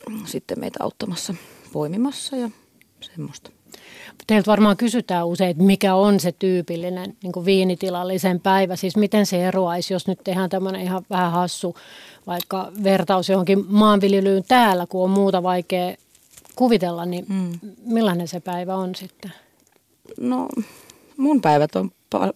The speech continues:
Speaker 1: pitkälti erilaisia, että otan pikkuhiljaa nyt vastuuta enemmän sitä tilasta ja siihen saattaa sisältyä, ö, mitä tahansa tämmöisiä administratiivisia asioita, lattioiden pesua kärserillä tai sitten tarhatöitä,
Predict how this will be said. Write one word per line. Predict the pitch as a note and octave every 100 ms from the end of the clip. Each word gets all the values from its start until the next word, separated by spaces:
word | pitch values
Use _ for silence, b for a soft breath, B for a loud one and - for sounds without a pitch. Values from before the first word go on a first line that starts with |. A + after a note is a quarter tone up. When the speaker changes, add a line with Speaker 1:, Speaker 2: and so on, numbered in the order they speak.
| -
Speaker 1:
pitkälti | F#3+ - F3+ E3
erilaisia, | E3+ E3 E3 E3 F3
että | E3
otan | D#3+ D#3+
pikkuhiljaa | D#3+ - D#3 C#3+ C#3+ C#3+
nyt | D3 -
vastuuta | C#3 - F#3 F#3+ A#3
enemmän | A3+ A3 G#3+ G#3+
sitä | G#3+ G#3+
tilasta | G3+ F#3+ F#3 -
ja | F#3+ F#3+ B B B B -
siihen | - F3 D#3+
saattaa | E3 - D#3
sisältyä, | D3+ D3+ D3+ D#3 D3+ D3 B B B B B _ -
ö, | F2 C#3+ D3 D3
mitä | C#3+ C#3+
tahansa | D#3 D3 C3+
tämmöisiä | C3+ C#3 C#3 C#3+ C#3 C#3+
administratiivisia | C#3 C#3 C#3+ C#3+ - D3 D3+ D3+ D#3 F#3
asioita, | F3 F#3+ F#3 F3+ F#3 E3+ - - - -
lattioiden | D#3+ D#3+ - D#3 D#3+
pesua | - D#3 E3 E3
kärserillä | D#3 E3 D#3+ F3 E3 E3 E3 -
tai | D#3+ D#3+ E3
sitten | D#3+ - E3
tarhatöitä, | E3 D#3+ E3+ F3+ F3+ G3